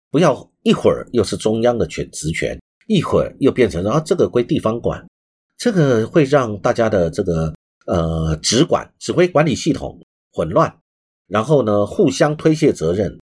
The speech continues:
当这样子的时候，有事一定会推给别人去扛，有功一定是自己揽，这个是从以前到现在永远不变的人性。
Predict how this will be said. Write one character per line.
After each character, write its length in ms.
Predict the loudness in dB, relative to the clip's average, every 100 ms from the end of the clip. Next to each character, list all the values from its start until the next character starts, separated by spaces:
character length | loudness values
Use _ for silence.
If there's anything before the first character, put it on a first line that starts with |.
| _ 0
当 220 | 0 0
这 200 | -2 2
样 200 | 4 4
子 140 | 0 0
的 100 | 0
时 140 | -2
候， 300 | -2 -2 -4 _ _ _
有 140 | 2 2
事 360 | 2 0 0 _
一 140 | -4 0
定 160 | 2
会 320 | 2 2 0 -10 _ _ _ _ _ -2
推 180 | 0
给 160 | 2 0
别 180 | 0 0
人 140 | 0
去 100 | -2
扛， 340 | -6 -6 -8 -12 _ _
有 200 | 4 4
功 420 | 4 4 2 0 -10
一 100 | -4
定 140 | -2
是 120 | -2 -6
自 120 | -10
己 140 | -6
揽， 260 | -6 -6 -10 _ _ _ -10
这 120 | -2
个 80 | -2
是 180 | -2
从 380 | -8 0 0 2
以 100 | -2
前 200 | -2 0
到 120 | 0
现 220 | 0 -2 -2
在 300 | -2 -2 -8 _ _ _ _ _ _
永 240 | 2 2 4
远 160 | 2
不 100 | 2
变 140 | 0 0
的 80 | 0
人 200 | -4 -4
性。 280 | -4 -4